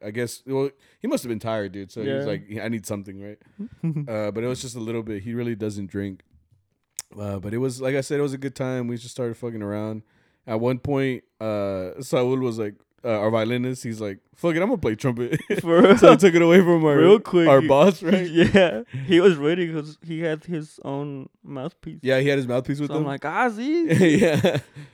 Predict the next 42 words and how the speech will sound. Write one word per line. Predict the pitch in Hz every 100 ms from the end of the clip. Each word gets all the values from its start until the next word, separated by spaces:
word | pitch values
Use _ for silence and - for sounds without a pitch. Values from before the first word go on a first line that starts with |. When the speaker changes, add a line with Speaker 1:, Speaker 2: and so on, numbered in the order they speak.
| _ _
Speaker 1:
And | - 127 127
then | 127
I | 120 139
think | 147
I | 143
told | 143 139
you, | 117 139 123
I | 113
was | 107
like, | 104
"Hey, | 113
bro, | 123 135 135 107
um, | 90 82 - _ _ _ _ _ _ _
you | -
wanna | 98 98
switch | 143 151
or | 120
what?" | 107 107 -
And | 101 107
I | 107
think | 131 131
at | 113
first | 123 117
you | 113
were |
just | 110 107
like, | 98 - _ _ _
"This | - -
is | 110
my | 107
moment." | 95 90 90 90
Speaker 2:
Yeah. | 143 135 -
Oh, | 170 190 190 190 175
I |
remember | 170 175 175
that. | 151 - -
It's | 143
'cause | 165
I | 160
got | 147 139
tired | 139 127 127
of, | 120